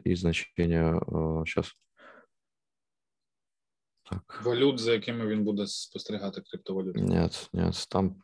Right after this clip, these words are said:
Speaker 1: типа с-, список валют, которые он будет добавлять в свой watch-лист.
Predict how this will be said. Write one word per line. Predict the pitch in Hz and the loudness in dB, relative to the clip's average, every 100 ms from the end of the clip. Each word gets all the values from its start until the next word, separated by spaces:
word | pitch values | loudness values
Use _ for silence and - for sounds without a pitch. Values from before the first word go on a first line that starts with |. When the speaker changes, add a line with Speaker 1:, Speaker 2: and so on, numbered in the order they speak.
| - | -4
Speaker 1:
типа | 90 87 80 | -2 0 0
с-, | - - - - | 0 -2 -6 -8
список | - - 87 - - 82 | -8 0 0 2 0 2
валют, | 80 80 | 2 2
которые | - - 78 | -2 0 2
он | 76 | 2
будет | 76 76 | 2 2
добавлять | 76 78 78 | 0 2 2
в | - | 2
свой | 80 | 2
watch-лист. | 78 - 78 71 - | 2 0 -2 -2 -8